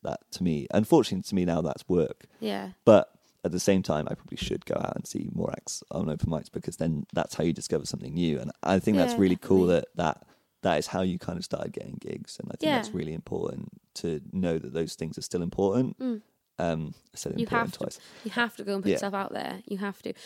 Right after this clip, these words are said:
Speaker 2: You can't just be like, "I wanna play gigs, so I'm just gonna
Speaker 1: Yeah, you
Speaker 2: email
Speaker 1: can't
Speaker 2: them."
Speaker 1: expect it
Speaker 2: It's not
Speaker 1: to
Speaker 2: gonna
Speaker 1: happen
Speaker 2: happen
Speaker 1: straight
Speaker 2: like
Speaker 1: away.
Speaker 2: that.
Speaker 1: No, no, definitely not. I think that's, you know, that,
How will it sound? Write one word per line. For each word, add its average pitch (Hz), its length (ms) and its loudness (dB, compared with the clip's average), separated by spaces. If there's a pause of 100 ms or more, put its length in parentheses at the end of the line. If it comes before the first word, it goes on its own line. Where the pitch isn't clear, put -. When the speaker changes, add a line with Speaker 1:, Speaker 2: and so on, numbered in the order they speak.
(140)
Speaker 2:
You 220 80 -4
can't 233 240 0
just - 160 -12
be 208 80 2
like, 196 240 0
"I 233 140 2
wanna 196 640 0
play 180 160 -4
gigs, 175 280 -4
so 180 120 -4
I'm 180 100 -2
just - 160 -12
gonna 170 380 -10 (140)
Speaker 1:
Yeah, 104 200 6
you 87 120 4
Speaker 2:
email 180 140 2
Speaker 1:
can't 98 120 4
Speaker 2:
them." 92 80 -4
Speaker 1:
expect - 480 -2
it 80 40 0
Speaker 2:
It's - 140 -4
not 262 100 2
Speaker 1:
to - 20 2
Speaker 2:
gonna - 120 0
Speaker 1:
happen 190 100 0
Speaker 2:
happen 185 140 -4
Speaker 1:
straight - 180 -4
Speaker 2:
like - 80 -4
Speaker 1:
away. 82 200 0
Speaker 2:
that. - 80 -6
Speaker 1:
No, 87 260 4
no, 82 200 0
definitely - 380 -4
not. - 160 -6
I 78 60 -2
think - 280 -4
that's, - 360 -4 (120)
you 95 120 0
know, 69 280 -4
that, 80 180 -2